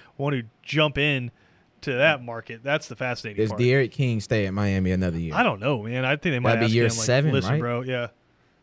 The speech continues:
Speaker 2: Nah, yeah, you gotta go.
Speaker 1: Like, "Listen, man." Oh,
Speaker 2: Yeah.
Speaker 1: plus Tyler Van Dyke's just completely taken over down there, and he's playing really well. Bunch of three hundred yard
Speaker 2: Yeah, I,
Speaker 1: games.
Speaker 2: I see he's played pretty well.
Speaker 1: And he's just a freshman, so he's got a bunch of years left.
Speaker 2: Oh, yeah, yeah.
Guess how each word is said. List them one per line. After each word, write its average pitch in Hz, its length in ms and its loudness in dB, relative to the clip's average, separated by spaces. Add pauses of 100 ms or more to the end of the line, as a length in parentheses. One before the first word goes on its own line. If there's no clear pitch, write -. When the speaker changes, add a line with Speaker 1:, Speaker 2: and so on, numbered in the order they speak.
(140)
Speaker 2:
Nah, 92 260 -2 (120)
yeah, 69 80 -20 (280)
you 80 100 -18
gotta 64 240 -20
go. 67 220 -16
Speaker 1:
Like, 123 100 -10
"Listen, 120 320 -6
man." 107 240 -10 (520)
Oh, 165 60 -2
Speaker 2:
Yeah. 165 60 -2
Speaker 1:
plus 240 200 4
Tyler 165 280 4
Van 123 140 -2
Dyke's 123 300 -2
just - 180 -10
completely 131 340 -4
taken 110 280 -10
over 110 180 -10
down 104 160 -12
there, 107 180 -10 (480)
and 123 100 0
he's 131 160 2 (420)
playing 117 380 2
really 127 240 4
well. 110 340 -6 (280)
Bunch 165 200 4
of 135 80 -4
three 135 160 4
hundred 127 140 2
yard 117 220 2
Speaker 2:
Yeah, 113 60 2
I, 110 60 2
Speaker 1:
games. 110 120 -2
Speaker 2:
I 320 60 4
see 294 220 4
he's 165 180 8
played 110 300 4
pretty 98 240 2
well. 92 300 2
Speaker 1:
And 127 80 0
he's 180 120 2
just 220 180 -2
a 240 60 -12
freshman, 277 420 0
so 147 120 -6
he's 190 100 -4
got 202 100 2
a 175 40 0
bunch 151 200 0
of 143 60 -4
years 131 160 0
left. 127 300 0
Speaker 2:
Oh, 117 180 10
yeah, 73 300 -2
yeah. 78 240 -10